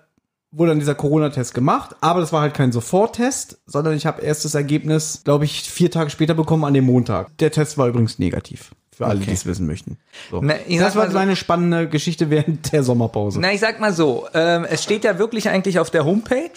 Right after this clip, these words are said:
Speaker 3: überall bei den Ärzten, wie man sich zu verhalten hat, bei, äh, Erkältungssymptomen.
Speaker 1: Mhm.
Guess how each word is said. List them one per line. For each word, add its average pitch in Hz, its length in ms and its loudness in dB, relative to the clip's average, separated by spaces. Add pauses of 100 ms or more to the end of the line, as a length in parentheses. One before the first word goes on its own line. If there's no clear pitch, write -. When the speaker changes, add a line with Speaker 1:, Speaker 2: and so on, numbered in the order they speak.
(100)
Speaker 3:
überall 214 360 0
bei 190 100 2
den 175 160 -2
Ärzten, 175 380 -2
wie 165 40 0
man 165 140 0
sich 160 160 -4
zu 156 100 -4
verhalten 147 440 0
hat, 208 180 -2
bei, 143 160 0
äh, 143 380 -2
Erkältungssymptomen. 180 1500 -2 (420)
Speaker 1:
Mhm. 131 300 0